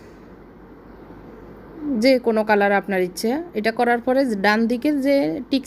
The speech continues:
চিহ্ন, সেটাতে আমি আমার মোটামুটি সব রেডি, আমি এখন সেভ দিব, সেজন্য আমি টিক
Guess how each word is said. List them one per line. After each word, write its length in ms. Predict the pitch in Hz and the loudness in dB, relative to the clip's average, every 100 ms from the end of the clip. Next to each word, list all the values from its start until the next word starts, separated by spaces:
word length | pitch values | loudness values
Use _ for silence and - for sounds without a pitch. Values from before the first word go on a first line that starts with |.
| - | -2
চিহ্ন, 360 | 220 220 262 | 0 2 0
সেটাতে 500 | 302 240 202 202 233 | 0 0 0 0 0
আমি 400 | 226 196 208 254 294 - - - | 0 0 -2 -2 -4 -14 -20 -8
আমার 540 | 185 196 190 - 101 120 | -2 0 0 -2 -6 -2
মোটামুটি 420 | 214 208 196 202 | 0 2 0 -2
সব 240 | 226 220 | 0 0
রেডি, 340 | 226 208 202 247 | 2 2 2 0
আমি 240 | 190 185 | 0 0
এখন 340 | 190 180 185 185 | 0 -2 -2 -4
সেভ 240 | 226 220 | 0 0
দিব, 420 | 202 190 175 269 - - | 2 0 0 -2 -4 -12
সেজন্য 460 | - 262 240 247 240 | -2 0 2 0 0
আমি 200 | 220 214 | 0 -2
টিক 200 | 240 | -4